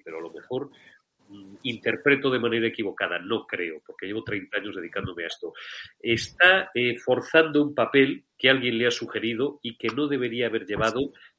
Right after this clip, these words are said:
tan, eh, tan, tan a rajatabla, ¿no? Pero era evidente que estaban incómodos, eh, los dos en el, en el papel que les había tocado. Alsina le ha hecho una entrevista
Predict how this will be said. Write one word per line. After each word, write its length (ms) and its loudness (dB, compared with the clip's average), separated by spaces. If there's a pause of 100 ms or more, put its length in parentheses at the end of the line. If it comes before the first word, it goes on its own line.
tan, 420 6
eh, 800 -2
tan, 400 -2 (340)
tan 160 6
a 40 2
rajatabla, 760 2
¿no? 180 -4 (340)
Pero 300 2
era 100 6
evidente 380 0
que 60 -8
estaban 240 -4
incómodos, 680 -4
eh, 460 -4
los 240 -8
dos 340 -2
en 140 -8
el, 360 -6
en 140 -14
el 160 -10
papel 420 -4
que 80 -10
les 160 -8
había 240 -8
tocado. 440 -14
Alsina 440 -6
le 120 -6
ha 40 -2
hecho 160 -12
una 120 -10
entrevista 540 -4